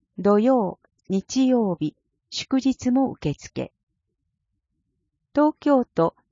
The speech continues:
多摩小平保健所。電話零四二四五零の三一一一。土曜、日曜日、祝日を除く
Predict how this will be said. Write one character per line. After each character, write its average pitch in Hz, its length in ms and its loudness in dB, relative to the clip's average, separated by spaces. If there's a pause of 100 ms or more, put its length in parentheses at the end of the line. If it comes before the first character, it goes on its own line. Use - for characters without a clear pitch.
多 285 100 -2
摩 262 200 0
小 - 160 -4
平 247 420 0
保 208 140 0
健 208 380 -4
所。 180 260 -2 (640)
電 202 300 2
話 190 240 -2 (180)
零 285 400 2
四 269 180 4 (200)
二 175 200 -4 (440)
四 277 400 2
五 262 340 2
零 175 320 -2
の 143 240 -2 (100)
三 277 560 -2
一 185 460 -8
一 - 400 -10
一。 - 420 -16 (800)
土 202 240 4
曜、 220 380 0 (320)
日 202 400 -2
曜 233 260 2
日、 165 220 -6 (260)
祝 - 300 -6
日 262 320 -2
を 226 160 0
除 202 360 -2
く - 220 -6